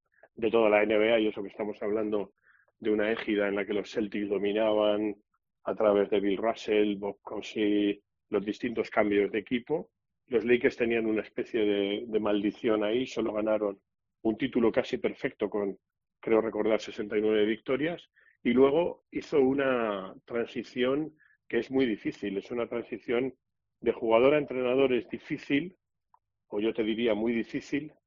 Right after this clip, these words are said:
que seas un gran jugador, una estrella y luego una estrella en los banquillos, pero él hizo una transición todavía más difícil,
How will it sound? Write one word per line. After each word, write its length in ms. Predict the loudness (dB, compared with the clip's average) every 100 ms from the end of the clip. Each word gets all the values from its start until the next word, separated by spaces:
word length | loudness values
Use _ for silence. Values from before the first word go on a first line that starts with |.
| _ _ _ _
que 120 | -14 -8
seas 320 | 0 0 0
un 160 | -4 0
gran 220 | 0 0
jugador, 480 | -2 2 4 2 2
una 140 | -2
estrella 460 | -6 -4 -2 0 0
y 60 |
luego 180 | -2 -4
una 180 | -6 -8
estrella 540 | -10 -6 -4 -2 -4 -10 _ _ _ -2
en 140 | 2
los 100 | 2
banquillos, 460 | 2 -2 -2 -2 -2
pero 160 | 0 0
él 140 | 2
hizo 200 | 0 0
una 140 | -2 -4
transición 520 | -8 -10 -4 -2 2
todavía 340 | 4 6 4
más 160 | 2 -4
difícil, 540 | -6 -10 -14 -14 -16